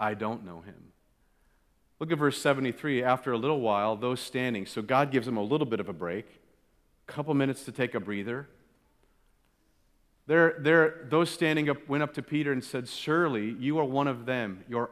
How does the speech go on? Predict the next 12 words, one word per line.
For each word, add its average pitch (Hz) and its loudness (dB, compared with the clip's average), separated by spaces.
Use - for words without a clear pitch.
accent 143 -6
gives 123 -6
you 131 -4
away." 110 -6
Full 214 2
proof - 2
that 135 -6
he's 151 0
been 135 2
a 131 -8
part 139 2
of 123 -2